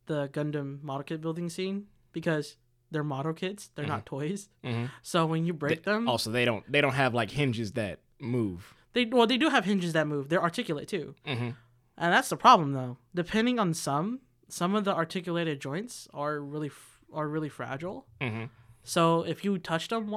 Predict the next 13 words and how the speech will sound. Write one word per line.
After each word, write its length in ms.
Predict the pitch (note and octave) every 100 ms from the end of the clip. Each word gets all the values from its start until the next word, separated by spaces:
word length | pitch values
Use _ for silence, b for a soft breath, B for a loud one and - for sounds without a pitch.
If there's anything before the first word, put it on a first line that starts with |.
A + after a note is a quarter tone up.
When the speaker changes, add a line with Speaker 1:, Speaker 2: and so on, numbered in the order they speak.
| -
Speaker 1:
uh, 320 | E3+ D#3+ D#3
the 120 | D#3+
wrong 240 | E3+ F#3+ G#3
<laughs> 60 | G#3
way, 380 | G#3+ B3 C4 C#4+
and 400 | E3+ F3+ F#3+ - - F3+
they're 140 | F3+
just, 200 | F3 F3+
they'll 120 | E3+
just 180 | F3+ E3
break 200 | E3 F3
on 140 | C3+
you. 180 | C#3 C#3